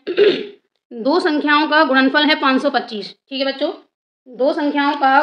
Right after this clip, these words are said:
गुणनफल है पाँच सौ पच्चीस और इनका महत्तम समापवर्तक है पाँच।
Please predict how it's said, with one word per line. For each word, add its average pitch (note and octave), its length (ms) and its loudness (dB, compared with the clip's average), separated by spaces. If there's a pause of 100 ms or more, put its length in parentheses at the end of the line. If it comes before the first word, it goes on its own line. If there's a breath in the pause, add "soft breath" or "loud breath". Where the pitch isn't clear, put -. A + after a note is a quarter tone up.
गुणनफल B3+ 400 -2
है C4 260 0
पाँच B3+ 240 -4
सौ D#4+ 100 -4
पच्चीस C4+ 560 -8 (1400)
और B3+ 280 -4 (340)
इनका C#4 420 0 (140)
महत्तम B3+ 420 -2
समापवर्तक C4+ 720 -4
है D4 80 -4
पाँच। A3+ 460 -6